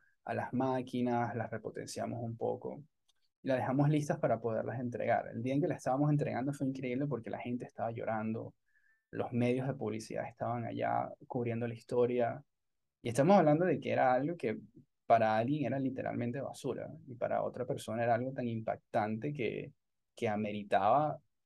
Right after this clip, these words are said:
ese nivel de, de emoción y de agradecimiento. Entonces, en ese momento, como que me doy cuenta de que tenemos una oportunidad increíble. Quedé, quedé obsesionado con esa, con,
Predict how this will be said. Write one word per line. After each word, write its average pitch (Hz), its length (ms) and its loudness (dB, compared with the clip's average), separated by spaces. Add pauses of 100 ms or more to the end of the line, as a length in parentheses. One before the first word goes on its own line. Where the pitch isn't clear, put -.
(540)
ese 127 280 0
nivel 117 380 4
de, 135 280 4
de 113 180 -4
emoción 117 680 -4
y 143 100 -2
de 110 80 -2
agradecimiento. 110 840 -4
Entonces, 120 380 0
en 180 120 6
ese 151 220 2
momento, 147 520 4
como 127 220 0
que 120 120 -4
me 113 120 -2
doy 120 200 -2
cuenta 147 460 2
de 147 160 2
que 120 120 -6
tenemos 120 360 -4
una 143 140 6
oportunidad 123 500 -4
increíble. 135 640 0 (1120)
Quedé, 139 480 8
quedé 131 240 6
obsesionado 147 1000 6
con 123 180 2
esa, 123 600 0 (200)
con, 117 520 -2